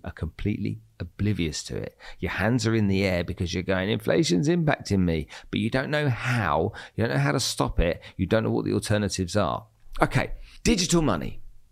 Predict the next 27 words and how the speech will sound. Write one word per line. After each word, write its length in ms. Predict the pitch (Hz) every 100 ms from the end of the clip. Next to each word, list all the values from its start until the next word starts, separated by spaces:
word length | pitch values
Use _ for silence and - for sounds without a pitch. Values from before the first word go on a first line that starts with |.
| _ _ - - _
has 160 | 196
been 220 | - 277 269
around 420 | 208 120 101 95
for 180 | - 123
a 80 |
while, 360 | 147 185 147 92
because 400 | 95 110 151 147 - _ _ _
I 140 | 151
remember 420 | 196 147 113 101 95
the 100 | 92
time 380 | 87 85 92
I 60 | 90
used 240 | 101 98 -
to 220 | 90 82 - _ - - - - - - - _ _ _ _ _ -
write 260 | 85 110
a 40 | -
check 560 | - 98 123 - - - _ _ _ _ _ -
with 200 | 90 101
my 300 | 120 123 117 - -
bank 240 | 101 117
guarantee 520 | 110 113 117 - 82
card 400 | - 80 104 123 - _ _ _ _ _
for 160 | - 87
fifty 340 | 104 107 117
dollars 420 | 101 82 110 123
to 200 | - 104
you 400 | 90 87 107 110